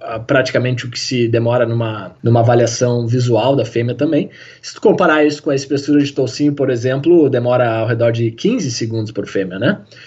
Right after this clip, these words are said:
E a espessura de toucinho também é outra questão, é que ela avalia apenas a gordura, né? E não a, a carne magra da fêmea.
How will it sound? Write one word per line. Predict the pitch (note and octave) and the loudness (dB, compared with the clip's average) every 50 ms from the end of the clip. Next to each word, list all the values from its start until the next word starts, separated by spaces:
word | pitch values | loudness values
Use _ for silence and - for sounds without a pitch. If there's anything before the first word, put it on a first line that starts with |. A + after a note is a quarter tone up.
| - _ _ | -20 _ _
E | B2+ | 4
a | C3+ | 4
espessura | C#3+ C#3+ - D3 C#3 - - D#3+ E3 | 4 4 4 2 0 4 6 6 6
de | D#3 - | 6 4
toucinho | D#3+ C#3+ C3+ - - D3 E3+ F3+ | 2 2 2 2 -2 -2 -2 0
também | E3+ E3 D3 C#3+ C#3 D3+ F#3 | 0 0 0 0 0 0 0
é | F#3 | 0
outra | F#3+ F#3 C#3+ E3 C#3+ B2+ - | 0 0 0 0 -2 -2 0
questão, | - D#3 C#3+ D3 - F3 E3 F3+ G3+ | 0 -2 -2 0 0 0 0 2 0
é | G#3+ | 0
que | G#3 - B3+ F#3 - - - - _ _ _ - _ _ - _ | 0 0 2 2 2 0 -4 -16 _ _ _ -20 _ _ -8 _
ela | C3+ C3+ C3+ C3+ | 0 2 2 2
avalia | C3 C3+ C#3 C3 C3 C#3 E3 F3 E3+ D#3 | 4 4 2 2 4 4 4 4 4 2
apenas | C#3+ C3+ C3 - - D3+ D3 E3 F3+ F3+ F3 E3+ - - - - | -2 -4 -8 -4 0 2 2 2 2 0 -2 -4 -6 -12 -10 -8
a | D#3 D3+ D3 D3 C#3+ C#3+ C#3 C#3 | -4 -2 0 0 0 0 -2 -2
gordura, | C3+ C#3 D3 C#3+ C3+ C3 E3+ F#3+ C3 G#2 | 2 2 2 2 4 2 0 0 0 -2
né? | G2+ G#2 B2 C#3+ - _ _ | -6 -10 -14 -14 -16 _ _
E | A#2+ A#2 | -6 -4
não | A2+ A2+ A2+ A#2 A#2+ B2 | -2 -2 -2 -2 -2 -2
a, | A#2+ A#2+ A#2+ A#2+ A#2+ A#2+ A#2+ | -2 -2 -2 -2 -4 -4 -6
a | A2+ | -8
carne | A#2 - B2 A#2 B2+ B2 | -4 -2 0 0 0 0
magra | A2 G2 G2 G2+ G#2+ G2+ | -2 -2 -2 -2 -2 -2
da | G2+ A2 A2+ | -2 -2 -4
fêmea. | - - C#3+ - - - | -4 -6 -6 -6 -8 -16